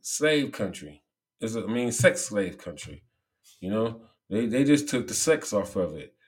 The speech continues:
Like, you, you know what I'm saying? You motherfuckers are still, you know what I'm saying? This is a sex slave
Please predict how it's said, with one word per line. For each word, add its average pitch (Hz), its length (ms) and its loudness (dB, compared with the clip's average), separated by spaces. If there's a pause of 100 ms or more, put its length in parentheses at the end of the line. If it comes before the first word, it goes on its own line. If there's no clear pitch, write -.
(560)
Like, 95 140 -2
you, 104 60 2
you 117 220 -4
know 117 100 0
what 127 40 2
I'm 131 60 2
saying? 131 240 2
You 139 60 4
motherfuckers 135 480 4
are 131 40 0
still, 135 240 2
you 139 440 4
know 113 100 -2
what - 20 2
I'm 123 60 0
saying? 127 220 2
This 139 100 2
is 135 80 -6
a 110 80 0
sex - 340 2
slave 113 460 2